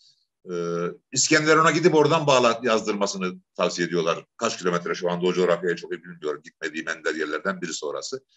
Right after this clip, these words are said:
Yani en az yüz kilometre falan galiba. İskenderun'dan daha kolay bağlandığını falan söyleniyor. Ona da kızıyor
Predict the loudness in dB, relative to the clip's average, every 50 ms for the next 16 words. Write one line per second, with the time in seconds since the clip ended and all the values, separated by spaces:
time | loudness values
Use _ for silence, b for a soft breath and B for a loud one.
0 | _ _ _ _ -4 -2 0 2 2 2 2 2 0 -2 -2 -2 -2 -2 -2 0
1 | -2 0 2 4 4 4 4 4 4 4 4 0 -2 -2 -4 -4 -8 B B B
2 | B B B B B B _ 0 0 2 4 2 2 4 4 4 4 4 2 2
3 | 4 4 4 2 2 4 4 4 6 6 6 6 6 4 4 2 0 -2 -6 -6
4 | -6 -6 -8 -6 -6 -6 -4 -2 -2 -2 -2 -4 -8 -6 -4 0 2 2 4 2
5 | 2 0 -2 -6 -8 -8 -10 -12 -14